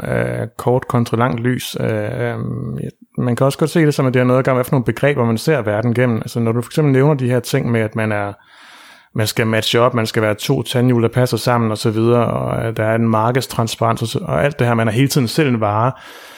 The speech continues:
Man kan jo allerede lidt høre, at det er en, at det bliver en forfærdelig måde at tænke på. Altså, det er sådan en, øh, man kan sige, sådan en produktgørelse af mennesket, som nærmest minder som en, om en eller anden form for sådan forfærdelig, intim, øh, kapitalisme.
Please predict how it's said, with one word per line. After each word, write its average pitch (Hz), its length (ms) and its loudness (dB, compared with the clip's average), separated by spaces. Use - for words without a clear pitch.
Man 127 140 2
kan 135 80 0
jo 135 40 4
allerede 143 160 2
lidt 139 120 2
høre, 143 300 4
at 139 100 -2
det 135 80 4
er 127 40 4
en, 123 200 0
at 113 120 -2
det 120 100 -2
bliver 123 200 2
en 113 140 0
forfærdelig 117 440 0
måde 113 120 4
at 123 80 0
tænke 151 260 0
på. 113 180 0
Altså, 107 140 -4
det 117 100 0
er 113 40 2
sådan 117 300 0
en, 110 60 -2
øh, 123 560 -2
man 120 140 -4
kan 113 60 -6
sige, 117 140 -6
sådan 117 200 -4
en 104 140 -6
produktgørelse 117 840 0
af 110 60 2
mennesket, 110 460 0
som - 160 0
nærmest 110 360 2
minder 123 280 4
som 117 160 -2
en, 117 160 -2
om 113 120 0
en 120 80 2
eller 113 120 2
anden 113 140 0
form 113 260 0
for 120 280 -2
sådan 117 340 -4
forfærdelig, 117 540 0
intim, 117 460 2
øh, 69 880 -2
kapitalisme. 110 640 -2